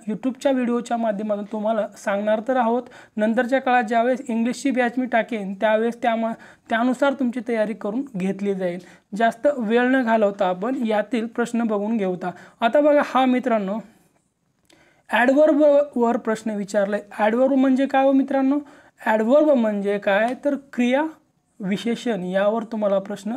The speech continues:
विचारलेला आहे. ॲडव्हर्ब म्हणजे काय? क्रिया विशेषण. बघा आता याचे वेगवेगळे प्रकार आहेत मित्रांनो ॲडव्हर्ब. आता it is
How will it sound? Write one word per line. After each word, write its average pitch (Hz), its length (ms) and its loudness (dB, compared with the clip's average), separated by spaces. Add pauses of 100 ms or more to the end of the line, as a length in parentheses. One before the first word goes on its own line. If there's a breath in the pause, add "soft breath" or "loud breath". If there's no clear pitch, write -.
विचारलेला 202 560 -4
आहे. 180 200 -4 (480 loud breath)
ॲडव्हर्ब 220 380 0
म्हणजे 220 340 -4
काय? 226 260 -2 (160)
क्रिया 233 320 0 (160)
विशेषण. 196 580 -4 (460 loud breath)
बघा 226 220 4
आता 196 160 -6 (840 soft breath)
याचे 285 140 0
वेगवेगळे 311 640 4
प्रकार 311 360 2
आहेत 247 240 0
मित्रांनो 226 480 -2
ॲडव्हर्ब. 214 380 -2
आता 233 240 -6 (180)
it 262 120 0
is 294 160 4